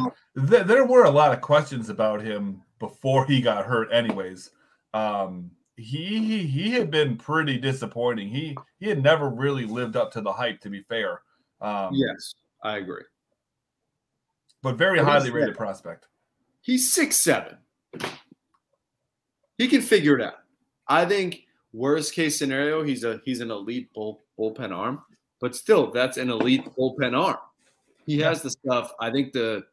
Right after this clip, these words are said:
Speaker 2: I think the Tommy John's gonna, this is gonna be a case where people are gonna be like, "Oh," like, it might e-, like, just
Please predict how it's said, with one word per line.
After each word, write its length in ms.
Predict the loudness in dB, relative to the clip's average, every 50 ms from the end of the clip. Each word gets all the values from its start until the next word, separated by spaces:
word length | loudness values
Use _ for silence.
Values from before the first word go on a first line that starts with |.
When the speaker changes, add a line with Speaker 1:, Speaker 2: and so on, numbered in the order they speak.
| _ _ _ _ _ _ -6
Speaker 2:
I 80 | -2
think 160 | -2 -2 -2 -4
the 80 | -6
Tommy 300 | -6 -4 -4 -2 -2 -2
John's 360 | -2 0 0 0 0 0 -2
gonna, 260 | -2 -4 -4 -4 -6 -8 -12 _
this 140 | -8 -6 -6
is 60 | -4
gonna 160 | -2 -4 -2 -2
be 160 | -2 -4 -4
a 60 | -6
case 380 | -6 -6 -6 -4 -4 -6 -6 -8
where 140 | -8 -8
people 280 | -8 -8 -8 -8 -8 -8
are 40 | -10
gonna 180 | -10 -10 -10
be 140 | -8 -8 -6 -4
like, 220 | -4 -4 -6 -8 -6 -2
"Oh," 260 | 0 2 2 0 -2 -6 _ _ _ _ _ _ _ _ _ _ _ -12
like, 420 | -6 -2 0 0 0 0 -4 -8 _ _ _ _ _ _
it 120 | 0 2 2
might 260 | 2 2 0 0 -2
e-, 140 | -4 -6 -4
like, 180 | -2 -2 -2 -2
just 300 | -2 -4 -6 -8 -10